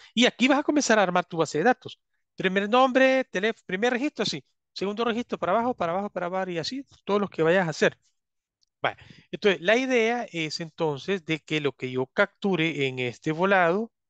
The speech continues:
acá, este nombre aparezca acá, este teléfono aparezca acá y este correo aparezca acá. Cuando le dé guardar, s-, me va a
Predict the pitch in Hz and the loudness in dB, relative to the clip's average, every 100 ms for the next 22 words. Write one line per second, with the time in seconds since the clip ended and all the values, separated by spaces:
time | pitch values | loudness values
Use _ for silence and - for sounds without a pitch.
0 | _ _ _ _ _ _ _ - 175 - | _ _ _ _ _ _ _ -8 -6 -2
1 | 165 156 220 _ _ _ _ _ _ _ | -2 -2 -6 _ _ _ _ _ _ _
2 | _ _ _ _ _ _ _ 170 156 196 | _ _ _ _ _ _ _ -10 -6 -4
3 | 202 190 180 247 - _ _ - - 123 | 0 0 -2 -6 -10 _ _ -12 -4 -4
4 | 113 - 117 226 233 _ _ _ _ _ | -4 -8 -4 0 -2 _ _ _ _ _
5 | _ _ - 160 180 - 185 190 247 247 | _ _ -12 -10 -10 -8 -4 -4 -6 -12
6 | - 139 - 110 101 135 - 202 233 156 | -12 -12 -8 -8 -6 -8 -2 -2 -2 -4
7 | 139 - 156 170 175 175 220 - - - | -6 -6 -8 -8 -4 -2 -4 -6 -10 -8
8 | 107 - - 117 - 220 - - - - | -8 -10 -12 -12 -4 -4 -4 -14 -20 -20
9 | - _ 165 156 147 143 147 175 190 262 | -20 _ 2 2 4 4 4 4 4 4
10 | 254 269 254 277 _ _ _ _ _ _ | 6 4 4 0 _ _ _ _ _ _
11 | _ - - 170 170 151 165 220 - 190 | _ -20 -16 -2 0 2 2 2 0 0
12 | 202 233 | 2 2